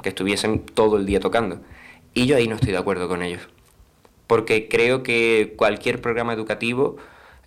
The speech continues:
eh, no tiene simplemente que formar profesionales, sino que tiene que formar ciudadanos y personas. Y, y el, el papel que tienen las humanidades en eso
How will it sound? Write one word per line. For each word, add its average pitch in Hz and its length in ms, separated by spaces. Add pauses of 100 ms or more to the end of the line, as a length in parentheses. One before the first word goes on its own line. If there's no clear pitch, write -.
(140)
eh, 110 1200 (800)
no 117 560 (320)
tiene 131 380
simplemente 123 800
que 110 140
formar 110 880 (140)
profesionales, 110 920 (580)
sino 107 460
que 107 100
tiene 113 240
que 117 80
formar 110 540
ciudadanos 104 600
y 98 60
personas. 92 540 (180)
Y, 104 720
y 107 160
el, 95 800
el 98 240
papel 110 320
que 110 80
tienen 104 260
las 104 120
humanidades 98 580
en 95 100
eso 110 500